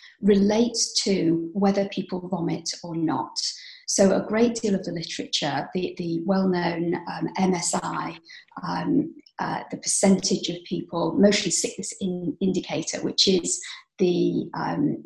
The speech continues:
percentage of people who are likely to be sick in certain contexts, that, um,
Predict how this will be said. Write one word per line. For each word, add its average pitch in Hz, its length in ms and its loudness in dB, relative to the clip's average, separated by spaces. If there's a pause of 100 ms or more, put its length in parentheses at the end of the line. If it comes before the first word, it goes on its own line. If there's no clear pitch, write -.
(120)
percentage 208 580 0
of 165 120 -6
people 190 340 -2
who 180 120 -2
are 180 60 0
likely 175 420 -6
to - 140 -4
be 190 60 -6
sick - 400 -4
in 170 120 -4
certain - 380 -6
contexts, - 880 -2 (640)
that, - 260 0 (240)
um, 190 160 4